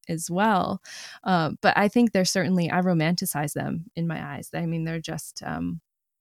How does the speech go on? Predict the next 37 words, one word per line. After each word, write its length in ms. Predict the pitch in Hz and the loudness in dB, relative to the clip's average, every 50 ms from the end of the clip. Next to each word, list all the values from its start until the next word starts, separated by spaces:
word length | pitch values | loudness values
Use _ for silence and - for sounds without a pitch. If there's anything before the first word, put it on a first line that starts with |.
| _ _ - | _ _ -4
they're 120 | - 185 | -4 -2
beautiful. 520 | - 180 185 175 175 - - 180 180 180 180 185 | 0 0 0 0 0 -4 -4 -2 -2 -2 0 2
My, 280 | 196 180 170 170 165 - | 2 2 2 2 0 0
when 160 | - 208 202 196 | 2 2 4 6
we 140 | 202 202 | 6 8
moved 240 | 196 202 220 214 202 | 8 8 6 6 6
back 240 | - 196 185 180 - | 4 4 4 4 2
to 100 | - 190 | 0 0
Maine, 420 | 175 180 190 185 175 165 160 170 - - - - - - - _ - - | 2 4 4 4 2 2 0 0 -2 -6 -18 -20 -20 -20 -20 _ -8 -4
uh, 120 | 180 160 | -4 -2
speaking 400 | 160 - - 165 160 - 170 160 | -2 -2 -4 -4 -2 0 0 0
of, 120 | 156 156 - - | 0 -2 -2 0
you 160 | 180 175 160 | 2 2 2
know, 100 | 156 151 | 2 0
the 120 | 160 160 | 0 -4
pandemic, 640 | - - 180 160 160 160 160 165 175 175 160 160 - | -2 0 2 2 2 2 2 2 2 2 2 0 -4
the 60 | - | -4
beginning 260 | 156 165 170 170 165 | -2 0 0 0 0
of 80 | 160 170 | -2 -4
the 60 | 180 | -4
pandemic, 500 | - 170 165 160 165 170 175 180 170 - - | -4 -2 -2 0 0 2 2 2 2 0 2
we 80 | 170 170 | 2 4
moved 260 | 170 175 175 175 170 | 4 4 2 2 0
into 220 | 180 180 - 190 | 0 0 0 -2
this 320 | 170 170 170 165 - - - | -2 -2 -2 -4 -4 -2 0
one-bedroom 520 | 175 175 190 185 185 180 180 180 175 175 | 2 4 4 4 4 2 2 2 2 0
condo, 600 | - - 190 185 190 185 185 170 165 170 175 175 - - - - - - - - _ - | 2 2 2 4 4 4 4 4 2 2 0 -2 -4 -10 -20 -20 -20 -20 -20 -16 _ 0
and 560 | 196 185 175 170 170 170 170 170 170 165 170 - _ _ _ _ - - | 2 4 4 4 4 4 4 4 2 2 0 -4 _ _ _ _ -20 -18
from 640 | - - - - 202 196 202 202 208 208 202 - - | -18 -8 0 4 6 6 8 8 6 6 4 2 0
the 480 | 190 180 196 180 170 170 165 165 160 - - | 0 2 4 4 6 4 4 2 2 0 -2
window 720 | 185 185 226 262 277 254 196 170 160 160 160 165 180 208 - - | 2 4 6 8 8 8 8 6 2 2 2 2 0 -2 -2 -2
in 380 | - 185 180 180 180 170 175 - - | 0 2 4 4 4 2 0 -4 -4
the 340 | 175 185 175 175 170 165 - - | -2 0 2 2 2 0 -2 0
living 320 | 175 202 226 226 220 196 170 | 0 0 2 4 4 4 4
room, 340 | 160 151 151 - - 170 | 2 0 -2 -2 -2 -2
it 80 | - - | 0 0
was 240 | 170 170 - - | -2 -2 -4 -6